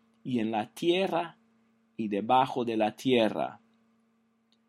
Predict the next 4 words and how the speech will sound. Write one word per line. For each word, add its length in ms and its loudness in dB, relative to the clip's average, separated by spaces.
Volvamos 540 2
ahora 300 8
a 60 8
Hebreos 960 0